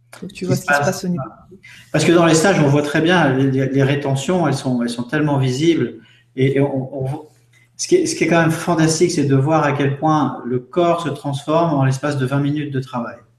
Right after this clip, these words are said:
Speaker 2: C'est-à-dire vingt minutes de travail, on voit les épaules qui lâchent complètement, le, le, le, l'axe qui se redresse, la poitrine qui s'ouvre, euh, ou, ou, ou, ou dégonfle d'ailleurs, selon.
Speaker 1: <laughs> Ouais, c'est vrai.
Speaker 2: <laughs> C'est aussi, c'est, ça arrive aussi.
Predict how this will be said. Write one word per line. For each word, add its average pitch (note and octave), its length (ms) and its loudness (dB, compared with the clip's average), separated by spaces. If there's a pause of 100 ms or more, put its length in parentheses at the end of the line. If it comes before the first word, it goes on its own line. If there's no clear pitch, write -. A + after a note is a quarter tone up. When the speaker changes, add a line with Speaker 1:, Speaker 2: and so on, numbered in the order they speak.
(240)
Speaker 2:
C'est-à-dire A#2+ 220 -8
vingt D3+ 160 0
minutes D#3 320 0
de C3+ 80 2
travail, D3+ 520 0 (460)
on C3+ 60 0
voit C#3 40 4
les C3+ 440 2
épaules E3 320 0
qui D3+ 140 -4
lâchent D3 260 2
complètement, D3 640 -2
le, C3 140 0 (280)
le, C3+ 160 0
le, B2+ 240 -2
l'axe D3+ 500 0
qui - 100 -14
se - 140 -8
redresse, C#3+ 580 0
la C#3 100 -2
poitrine D3+ 420 -4
qui C3+ 140 -12
s'ouvre, D#3+ 640 0 (300)
euh, B2+ 680 2
ou, D3+ 180 -4
ou, F3+ 220 4
ou, F#3+ 320 4
ou F3+ 80 4
dégonfle F3 540 4
d'ailleurs, D#3 540 2
selon. A#3+ 540 0
Speaker 1:
<laughs> - 60 -4
Ouais, B3+ 100 2
c'est A#3 180 0
vrai. A3 540 2 (560)
Speaker 2:
<laughs> E3 120 2
C'est E3 260 2
aussi, G3 280 4 (580)
c'est, D3+ 240 -4
ça D3 220 0
arrive D3+ 200 2
aussi. F#3 480 0